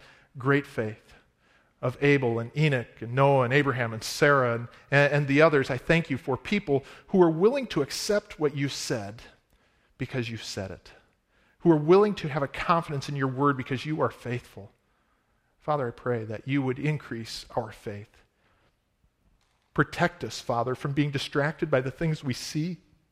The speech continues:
by the things we experience firsthand, thinking that this is what it's really about.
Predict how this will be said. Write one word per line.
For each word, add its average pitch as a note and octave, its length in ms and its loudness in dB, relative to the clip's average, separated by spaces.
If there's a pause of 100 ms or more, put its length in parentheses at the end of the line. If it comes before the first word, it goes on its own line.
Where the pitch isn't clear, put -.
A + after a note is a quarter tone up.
(300)
by C#3+ 100 2
the B2+ 100 -2
things D#3+ 300 0
we C3+ 80 0
experience D#3 420 0
firsthand, D#3+ 520 -2
thinking F3+ 320 0
that D3 160 -4
this F3+ 160 0
is E3+ 140 -8
what D3 120 4
it's C#3+ 140 -8
really C#3 300 2
about. G2 400 -6